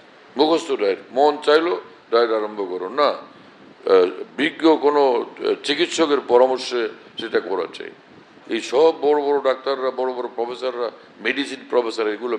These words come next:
বেকার সব। তারা কি জন্য পড়াশোনা করেন? কোনো বড় ধরনের মেডিসিন প্রফেসরের সঙ্গে পরামর্শ করে ফের চলো। মেডিসিন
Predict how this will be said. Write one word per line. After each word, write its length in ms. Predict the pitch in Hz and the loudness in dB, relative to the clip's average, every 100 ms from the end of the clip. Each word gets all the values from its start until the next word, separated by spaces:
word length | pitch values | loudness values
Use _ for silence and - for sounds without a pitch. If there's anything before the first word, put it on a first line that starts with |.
| 98 | -2
বেকার 300 | 156 147 151 - | -2 2 0 -2
সব। 120 | - - - - - - - | -8 -10 -20 -20 -20 -12 2
তারা 160 | 120 | 4
কি 180 | 135 165 | 4 0
জন্য 240 | 165 151 135 | -4 -2 -2
পড়াশোনা 400 | 123 110 113 104 | -4 -4 -6 -8
করেন? 240 | 90 - - - _ _ - - | -8 -10 -14 -20 _ _ -20 -10
কোনো 200 | 104 139 | 0 2
বড় 300 | 113 131 139 | 4 4 6
ধরনের 340 | 135 147 147 135 | 6 4 2 -2
মেডিসিন 420 | 127 139 143 135 127 | -2 -4 -6 -6 0
প্রফেসরের 440 | 135 139 143 127 | 2 2 0 -2
সঙ্গে 340 | 120 131 131 - - - - | -6 -6 -6 -6 -14 -20 -2
পরামর্শ 400 | 110 113 127 135 | 2 2 2 -4
করে 240 | 123 135 135 | -4 -4 -4
ফের 120 | 151 143 | -6 -4
চলো। 260 | 156 135 - - - - - - - - - - - - - | -4 -6 -10 -20 -20 -20 -20 -20 -20 -20 -20 -20 -18 -16 -8
মেডিসিন 380 | 87 107 127 151 | -2 -2 0 -4